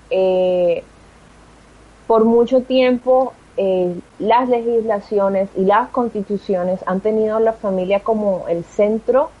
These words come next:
eh, como el desarrollo de, o el pilar básico de la sociedad y del desarrollo de la sociedad, y a partir de ahí hacia afuera. Entonces, siempre la familia ha tenido como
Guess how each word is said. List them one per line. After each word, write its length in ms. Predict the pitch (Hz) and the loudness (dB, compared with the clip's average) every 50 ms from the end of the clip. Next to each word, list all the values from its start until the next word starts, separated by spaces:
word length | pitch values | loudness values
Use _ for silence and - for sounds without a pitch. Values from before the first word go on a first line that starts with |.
| - - - - - - - - - - - - - - - - | -20 -20 -20 -20 -20 -20 -20 -20 -20 -20 -20 -20 -20 -12 -4 0
eh, 400 | 214 208 196 190 190 185 180 175 | 0 2 2 4 2 2 0 0
como 260 | - 208 202 208 208 202 | 0 0 2 2 2 2
el 100 | 202 202 | 4 4
desarrollo 640 | 202 202 202 - 196 185 190 196 196 196 196 208 | 2 2 0 0 -2 0 2 2 4 4 4 2
de, 180 | 214 226 233 226 - | 2 2 2 2 4
o 160 | 214 220 214 | 4 4 4
el 100 | 202 208 | 2 0
pilar 640 | - - 226 208 190 196 190 196 196 196 202 208 196 | -2 -2 -2 0 0 0 0 2 2 2 2 0 0
básico 520 | 196 208 214 214 - 247 220 - 247 240 | -2 -2 -2 -4 -8 -12 -8 -6 -4 -2
de 100 | 226 214 | 0 0
la 140 | 196 190 190 | -2 -2 -4
sociedad 640 | - - 196 185 - 202 180 175 175 175 190 208 214 | -6 -8 -8 -6 -4 -2 0 2 2 2 2 2 0
y 100 | 240 233 | 0 0
del 140 | 220 208 190 | 0 2 0
desarrollo 520 | 185 185 - 185 170 - 170 170 185 202 | 0 -2 -2 -6 -4 -2 0 2 4 4
de 60 | 214 | 4
la 140 | 208 208 196 | 2 2 0
sociedad, 560 | - 208 190 - - 180 175 175 175 190 196 | -2 -6 -8 -6 -2 -2 2 2 2 0 2
y 80 | 220 233 | 2 0
a 80 | 214 | 2
partir 480 | 214 - 190 175 170 180 175 180 185 185 | 2 0 -2 -2 -2 -2 -2 0 0 0
de 80 | 202 208 | 0 2
ahí 320 | 202 196 214 226 247 - | 2 2 0 -2 -4 -2
hacia 300 | - 180 190 190 - 190 | -2 -2 -2 0 -2 -6
afuera. 440 | 165 - - 233 214 190 165 156 151 151 | -6 -2 0 0 2 2 0 -4 -8 -10
Entonces, 500 | 175 175 - 175 175 175 - 202 202 208 - - - - - - - - - - - | -12 -8 -6 -8 -8 -6 -6 -8 -8 -8 -10 -18 -20 -20 -20 -20 -20 -20 -20 -4 0
siempre 300 | 254 233 220 196 226 233 | 2 2 2 2 2 2
la 140 | 233 233 233 | 2 2 0
familia 460 | - 247 226 226 220 214 208 226 220 | -2 -6 -6 -4 -4 -2 0 0 0
ha 60 | 220 | 0
tenido 380 | - 226 220 220 220 220 220 220 | -2 -2 0 2 2 2 2 0
como 460 | - - 226 220 214 208 196 180 | 0 0 -2 0 0 0 0 -2